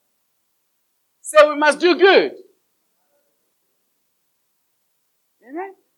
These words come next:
But the world, the world don't teach them. They, they don't teach them, do they? The world don't teach them. The world teaches you to do to others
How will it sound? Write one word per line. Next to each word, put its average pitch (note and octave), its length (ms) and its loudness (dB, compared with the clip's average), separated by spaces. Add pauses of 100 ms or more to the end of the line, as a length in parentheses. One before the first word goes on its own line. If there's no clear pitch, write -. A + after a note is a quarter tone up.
(160)
But D#4+ 160 -2
the E4+ 100 -4
world, G#4 420 -2
the C#4 80 0
world G#4 280 -4
don't D4+ 240 -8
teach E4+ 280 -18
them. C#3+ 280 -14 (400)
They, B3 80 0 (100)
they B3+ 80 0
don't D4+ 220 -4
teach D#4+ 200 -20
them, - 220 -12
do C4 100 -20
they? E3+ 200 -14 (800)
The F4+ 80 0
world A4 160 2
don't F4+ 200 0
teach G4+ 220 -2
them. C#3+ 200 -8 (1040)
The C4+ 100 8
world G4+ 380 0
teaches E4+ 600 -2
you D#3+ 300 -12 (2750)
to D4 220 -2
do F4+ 280 -2
to C4 240 -8
others C4+ 440 -4